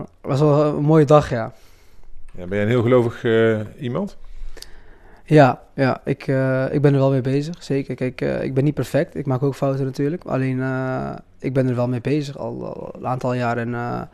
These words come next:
Speaker 1: ik ben er natuurlijk ook mee opgegroeid. En, eh, ik ben er trots op. Eh, weet je,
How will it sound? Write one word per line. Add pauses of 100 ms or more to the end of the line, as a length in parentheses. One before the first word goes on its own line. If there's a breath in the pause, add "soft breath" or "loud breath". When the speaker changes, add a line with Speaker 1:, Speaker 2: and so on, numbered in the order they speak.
(440 loud breath)
Speaker 1:
ik
ben
er
natuurlijk
ook
mee
opgegroeid.
En,
eh,
ik
ben
er
trots
op. (420)
Eh,
weet
je,